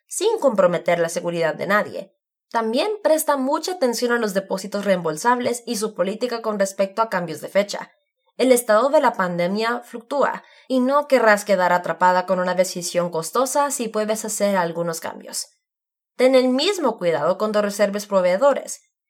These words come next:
Querrás compañías flexibles que estén dispuestas a trabajar contigo y tienen sus propias precauciones de seguridad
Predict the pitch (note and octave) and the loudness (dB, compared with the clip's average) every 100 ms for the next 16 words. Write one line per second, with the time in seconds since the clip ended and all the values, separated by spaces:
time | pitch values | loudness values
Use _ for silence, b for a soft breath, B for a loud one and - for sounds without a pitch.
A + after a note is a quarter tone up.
0 | _ - B3+ C4 C#4+ D#4+ B3+ G#3+ F#3+ F#3+ | _ 4 6 6 2 0 2 2 2 0
1 | G3 G3 - D4 C4 E3+ F#3 - G#3+ B3 | -2 -4 -2 -4 -6 -6 -8 -4 -2 0
2 | B3+ A#3+ - B3 C4 C#4 C#4 A#3+ G3+ F#3+ | 0 -2 0 0 0 -2 -2 0 -2 0
3 | F#3 F#3 E3+ E3+ B3 C4 D4 C#4+ B3 A#3+ | -2 -2 -4 -4 -6 0 0 0 -4 -2
4 | A#3 A#3+ C4 A#3+ - G#3+ G#3 G3 G3+ F3 | -2 -2 -2 -6 -2 -2 0 -4 -4 -4
5 | E3 F3+ D#4 D4 C4 B3 A#3+ F#3 F3 E3 | -6 -2 -2 0 0 -2 -4 -4 -6 -2
6 | F3+ D4+ | 0 0